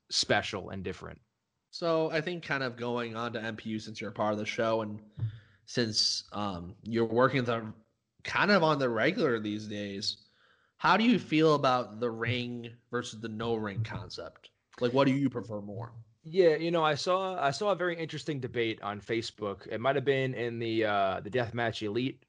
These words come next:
Speaker 1: Facebook. There's, like, a, you know, there's, like, a bunch of deathmatch groups
Speaker 2: Yeah.
Speaker 1: on Facebook, and there, there was a
Speaker 2: I know which
Speaker 1: debate.
Speaker 2: one you're talking about.
Speaker 1: There was a debate in one of them about that, about the, the novelty of the no ring compared to the ring, and, uh,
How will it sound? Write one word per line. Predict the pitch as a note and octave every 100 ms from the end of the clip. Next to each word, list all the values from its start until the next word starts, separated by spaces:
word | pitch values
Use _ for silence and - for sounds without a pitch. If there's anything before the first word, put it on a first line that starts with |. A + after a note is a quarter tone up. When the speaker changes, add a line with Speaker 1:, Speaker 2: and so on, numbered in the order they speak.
| -
Speaker 1:
Facebook. | B2 A#2 C3 B2+
There's, | D#3+ F#3
like, | F#3+ D#3+
a, | D3+
you | E3+
know, | A#2
there's, | B2
like, | D3
a | D3
bunch | C#3+ C3
of | A#2
deathmatch | A2 G2+ G2+ F#2 -
groups |
Speaker 2:
Yeah. | D3 C#3+ C#3 C3
Speaker 1:
on | -
Facebook, | F#2+ - F#2+ E2+
and | A#2
there, | C3+
there | C3 D3
was | C3+
a |
Speaker 2:
I | C#3
know | C3
which |
Speaker 1:
debate. | C3+ A2+
Speaker 2:
one | A2+
you're | -
talking | A2+ - -
about. | G#2+ G#2+ - -
Speaker 1:
There | D3+
was | D3
a | C#3
debate | C#3 E3
in | E3 D3
one | C#3+
of | C3
them | A#2+ A2+
about | G#2+ A#2 G2+ G#2+
that, | F2 E2+ -
about | G2 A2 G#2+ G#2+ -
the, | A#2
the | A#2+ A#2
novelty | A#2+ A#2 A2+ A2+ - A#2+
of | A#2
the | A2
no | A2+ A2+
ring | G#2+ A2 G#2 G#2
compared | G#2 - G#2+ G#2
to | A2
the | G2+
ring, | F#2+ G#2 G#2 G#2 F#2+ - _ _ _ _
and, | A#2 A#2 A2
uh, | A2 G#2+ G2+ F#2+ F#2 F#2